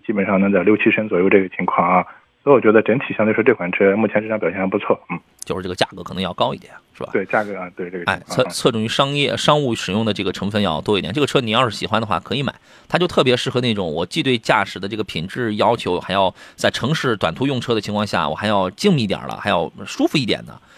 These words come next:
Speaker 2: 使用成本还要低一点。因为我的里程大了之后，它的这个省出来的这个成本它就会大，它就会很，非常的明显。你要里程不多的话，你这个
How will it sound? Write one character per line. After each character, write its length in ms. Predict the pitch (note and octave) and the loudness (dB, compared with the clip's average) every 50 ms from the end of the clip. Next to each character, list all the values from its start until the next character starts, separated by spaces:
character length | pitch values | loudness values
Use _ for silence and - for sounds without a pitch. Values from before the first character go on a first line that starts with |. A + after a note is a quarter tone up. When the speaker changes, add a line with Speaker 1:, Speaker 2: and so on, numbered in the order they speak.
| - - _ _ | -20 -20 _ _
Speaker 2:
使 140 | - - B2 | -2 -2 0
用 80 | B2+ | 0
成 180 | - - D#3+ F#3+ | 2 2 4 4
本 120 | E3 A2+ | 4 2
还 80 | G2 G#2+ | 2 0
要 100 | G2+ F#2+ | -2 -2
低 80 | - | -2
一 40 | A2+ G#2 | -4 -4
点。 100 | - G2+ | -2 -4
因 60 | - | -4
为 60 | D#3+ | -2
我 100 | C#3+ A#2 | -2 0
的 80 | A2+ C#3 | 0 0
里 140 | C#3 A#2 F#2 | 0 0 -4
程 180 | - - B2+ | -4 -6 0
大 160 | D3+ F3+ B2 G2+ | 2 2 2 2
了 60 | G2+ | 0
之 100 | - D3+ | -4 -2
后， 180 | D3 D3 G2+ | -2 0 -2
它 200 | F#2 - - A#2+ | -2 -2 -2 -2
的 80 | A#2 A2 | -2 0
这 140 | G2+ G#2+ F#2 | -2 -4 -4
个 140 | G2 F2+ - - - - - _ _ _ | -4 -4 -6 -8 -20 -20 -20 _ _ _
省 340 | - - - - A#2 G2 G2+ - | -6 -4 0 0 0 0 0 0
出 100 | - G3 | 2 4
来 120 | F3+ B2+ | 4 4
的 60 | A2 | 2
这 60 | A2 A2+ | 0 -4
个 60 | G2+ | -8
成 180 | - - A2 A2+ | -6 -4 -4 -4
本 100 | G2+ F#2 | -4 -4
它 80 | - | -4
就 80 | G2+ G2+ | -4 -4
会 120 | F#2+ G2+ | -4 -4
大， 180 | E2+ - F2 - - _ - - _ | -4 -4 -4 -6 -8 _ -20 -16 _
它 100 | - A#2+ | 0 2
就 80 | B2 | 4
会 60 | A#2 A#2 | 4 2
很， 260 | - - - A#2 - | 0 0 -2 -4 0
非 120 | - D3 | 0 0
常 100 | C3 B2+ | 0 0
的 40 | B2 | 0
明 300 | A2 G#2 F#2 E2 A2 D3+ | -2 -2 -4 -2 -2 -2
显。 180 | D3 - - - | 0 -2 -4 -2
你 80 | F#2 B2 | 0 0
要 60 | D#3 | 0
里 120 | C#3 G2 | 0 0
程 160 | - - - | -4 -6 -8
不 80 | C#3+ - | -8 -8
多 180 | - C#3 E3 C#3 | -6 -6 -4 -4
的 60 | G#2 | -4
话， 140 | - F2 F2+ | -6 -8 -12
你 100 | F#2 F#2+ | -12 -4
这 160 | - C#3+ B2+ | -2 -2 0
个 120 | G#2 F#2+ | 0 -4